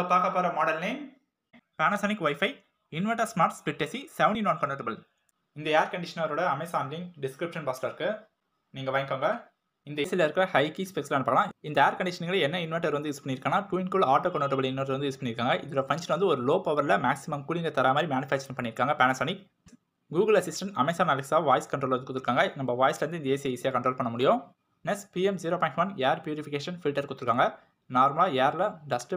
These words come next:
பேட்டரி டஸ்ட்லாம் இருக்கும். நம்ம ரூம்ல இருக்கிற டஸ்ட், பேட்டரி டஸ்ட்லாம் இந்த ஏ சி ரிமூவ் பண்ணிட்டு நம்மளுக்கு ஒரு ஃப்ரெஷ்ஷான ஏரை ப்ரொடியூஸ் பண்ணும்.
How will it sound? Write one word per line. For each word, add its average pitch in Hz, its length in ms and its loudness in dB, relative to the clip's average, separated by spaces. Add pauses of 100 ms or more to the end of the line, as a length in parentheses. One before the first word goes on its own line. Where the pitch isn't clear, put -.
பேட்டரி 135 260 2
டஸ்ட்லாம் 135 280 0
இருக்கும். 156 240 0 (320)
நம்ம 127 220 0
ரூம்ல 180 220 0
இருக்கிற 180 280 -2
டஸ்ட், 123 200 -4 (100)
பேட்டரி 131 240 -2
டஸ்ட்லாம் 135 280 0
இந்த 135 120 -2
ஏ 135 80 0
சி 143 100 -2
ரிமூவ் 131 200 -4
பண்ணிட்டு 127 280 -2
நம்மளுக்கு 135 240 -4
ஒரு 120 100 -4
ஃப்ரெஷ்ஷான 151 440 -2
ஏரை 131 120 0
ப்ரொடியூஸ் 123 260 -6
பண்ணும். 151 220 0